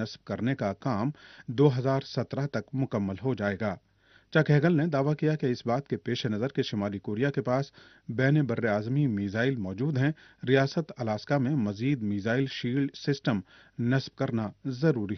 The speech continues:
ہو گیا ہے۔ یہ پہلا موقع نہیں ہے کہ پینٹاگون شمالی کوریا کے مبینہ خطروں کا مقابلہ کرنے کے بہانے مغربی ساحل پر اینٹی میزائل سسٹم نصب کر رہا ہے۔ دو ہزار کے اوائل میں بھی جزیرہ نمائے کوریا میں کشیدگی بڑھ جانے کے بعد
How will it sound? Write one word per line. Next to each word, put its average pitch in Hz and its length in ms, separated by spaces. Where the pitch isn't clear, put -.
ہو 123 120
گیا 104 220
ہے۔ 107 140
یہ 156 80
پہلا 151 300
موقع 139 260
نہیں 123 320
ہے 143 80
کہ - 100
پینٹاگون 110 560
شمالی 139 400
کوریا 123 380
کے 135 180
مبینہ 107 500
خطروں 131 380
کا - 140
مقابلہ 104 440
کرنے 104 320
کے 110 100
بہانے 107 380
مغربی 143 380
ساحل 120 380
پر 143 200
اینٹی 123 400
میزائل 107 440
سسٹم 131 500
نصب - 220
کر 95 140
رہا 101 300
ہے۔ 104 120
دو 156 180
ہزار 165 220
کے 160 200
اوائل 120 340
میں 120 160
بھی 131 220
جزیرہ 117 440
نمائے 104 300
کوریا 117 380
میں 120 140
کشیدگی 135 520
بڑھ 110 280
جانے 117 220
کے 135 120
بعد 104 220